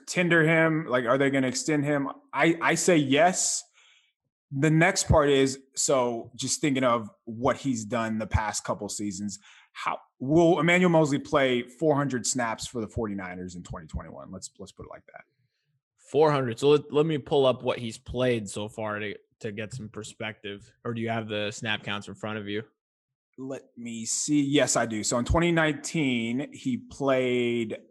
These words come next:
Speaker 1: so he's only, he hasn't played
Speaker 2: He hasn't played
Speaker 1: much at
Speaker 2: much.
Speaker 1: all. He's, yeah, he, he's played
Speaker 2: Yeah.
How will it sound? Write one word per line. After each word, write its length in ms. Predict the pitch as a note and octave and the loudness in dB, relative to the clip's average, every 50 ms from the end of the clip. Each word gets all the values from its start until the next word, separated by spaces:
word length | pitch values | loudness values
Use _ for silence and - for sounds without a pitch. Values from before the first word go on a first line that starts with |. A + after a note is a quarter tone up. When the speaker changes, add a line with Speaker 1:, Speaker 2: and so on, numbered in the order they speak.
| _ _ | _ _
Speaker 1:
so 160 | - - - C3+ | -8 -2 0 4
he's 180 | D#3+ G#3 A#3 G#3 | 4 6 6 6
only, 180 | F#3+ E3+ C#3+ A#2+ | 6 4 4 4
he 80 | D3 | 4
hasn't 280 | G#3+ D4 D4 - - - | 4 4 2 0 -2 -2
played 320 | - E3 D#3 C#3+ B2+ A2+ | 0 2 2 2 0 -2
Speaker 2:
He 380 | G#2 - - _ _ _ _ - | -6 -12 -18 _ _ _ _ -8
hasn't 180 | - F#3 A#3 G#3 | -6 -2 0 2
played 140 | A3 G3+ F#3+ | 2 2 2
Speaker 1:
much 100 | G3+ E3 | 2 0
at 60 | C#3 | 0
Speaker 2:
much. 80 | A#2+ G#2 | 0 -2
Speaker 1:
all. 80 | F#2+ | -4
He's, 160 | A2 C3 C3+ - - _ _ - | -6 -6 -8 -10 -16 _ _ -4
yeah, 180 | D#3 C#3+ G#2 G2+ | -4 -4 -2 -2
he, 140 | B2+ C#3+ | -4 -4
he's 240 | D3 B2 C3 D#3+ D3+ | -4 -4 -4 -6 -6
played 340 | - - - F3+ E3+ E3+ D#3+ | -4 0 2 2 2 2 0
Speaker 2:
Yeah. 60 | - | -2